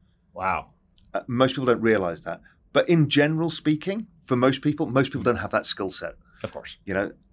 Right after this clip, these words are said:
Speaker 2: uh, so generally speaking, cut your losers, run your winners, of course.
Speaker 1: Mm-hmm.
Speaker 2: Um, that's, and that's a very flippant statement 'cause it's actually not that easy to do.
Speaker 1: Yeah, of course.
Speaker 2: It's actually difficult not to cut your winners.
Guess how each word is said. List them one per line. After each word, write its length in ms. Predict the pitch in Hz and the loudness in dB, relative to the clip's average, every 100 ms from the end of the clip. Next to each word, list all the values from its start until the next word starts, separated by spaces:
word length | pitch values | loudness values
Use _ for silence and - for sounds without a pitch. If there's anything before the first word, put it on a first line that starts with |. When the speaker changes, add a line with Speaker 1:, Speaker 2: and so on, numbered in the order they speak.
| - | -10
Speaker 2:
uh, 60 | - | -8
so 220 | - 113 | 0 2
generally 440 | 95 135 135 143 131 | 2 0 2 0 -2
speaking, 560 | - 135 131 151 139 - _ _ _ _ | 0 -2 0 0 -2 -10 _ _ _ _
cut 180 | - 127 | -2 0
your 140 | 113 | 2
losers, 300 | 110 104 98 110 | 4 4 2 0
run 120 | 101 | 0
your 100 | 101 | 0
winners, 320 | 107 110 - - _ _ _ _ _ | 0 -2 -4 -14 _ _ _ _ _
of 120 | - - | -10 -8
course. 540 | - 90 - - - - | -6 -6 -6 -12 -14 -14
Speaker 1:
Mm-hmm. 180 | 98 90 80 _ 98 | -10 -10 -12 _ -4
Speaker 2:
Um, 440 | 92 90 90 87 _ _ - | -2 -2 -4 -10 _ _ 2
that's, 320 | 120 - - - _ - | 2 0 -12 -18 _ -2
and 140 | 113 | 0
that's 180 | 113 - | 0 0
a 40 | |
very 160 | 95 104 | -2 0
flippant 320 | - 117 101 | -2 -8 -6
statement 240 | 123 107 | -6 -6
'cause 80 | - | -6
it's 60 | 98 | -6
actually 200 | - 87 | -6 -10
not 120 | 90 | -10
that 100 | 85 | -10
easy 240 | 90 87 | -12 -14
to 120 | - - | -20 -16
do. 140 | 76 - _ | -16 -18 _
Speaker 1:
Yeah, 180 | 104 80 - | -4 -4 -8
of 100 | - | -16
course. 180 | - - | -14 -10
Speaker 2:
It's 180 | 104 - - | -10 -6 -2
actually 240 | 117 - | -2 -2
difficult 560 | 92 110 98 - 87 - - | -4 -4 -6 -10 -10 -12 -8
not 260 | 101 90 | -4 -4
to 260 | - 90 90 | -6 -8 -8
cut 180 | - - | -12 -12
your 80 | 90 | -12
winners. 320 | 85 87 - | -12 -14 -20